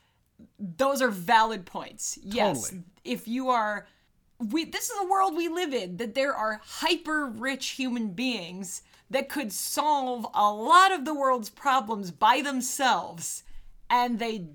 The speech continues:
Speaker 1: don't.
Speaker 2: They choose not to.
Speaker 1: They go to space.
Speaker 2: They go to space, and they make flamethrowers, and they treat their workers poorly. <laughs>
Speaker 1: Yeah. So I get that totally.
Speaker 2: Yeah.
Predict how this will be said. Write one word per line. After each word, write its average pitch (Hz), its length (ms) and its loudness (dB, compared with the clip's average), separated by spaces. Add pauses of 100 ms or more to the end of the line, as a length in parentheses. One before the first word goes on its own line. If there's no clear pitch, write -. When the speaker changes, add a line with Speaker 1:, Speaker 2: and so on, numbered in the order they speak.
(200)
Speaker 1:
don't. - 520 -4
Speaker 2:
They 135 100 -4
choose 202 260 -2
not 143 180 -2
to. - 80 -14 (160)
Speaker 1:
They 330 220 8
go 269 200 2
to 196 120 -4
space. - 1000 2
Speaker 2:
They 131 100 -2
go 131 120 -4
to 117 80 -6
space, - 640 -4 (360)
and 131 240 -4
they 127 140 -2
make 120 300 -6 (220)
flamethrowers, 208 920 2 (480)
and 135 500 -4
they 120 960 -6 (340)
treat 220 340 -2
their 185 160 2
workers 156 460 -2
poorly. 139 600 -4
<laughs> - 120 -12
Speaker 1:
Yeah. 220 680 0 (340)
So 262 460 0
I 262 200 2
get 240 380 0
that 202 280 -2
totally. 180 760 -8
Speaker 2:
Yeah. 90 200 -14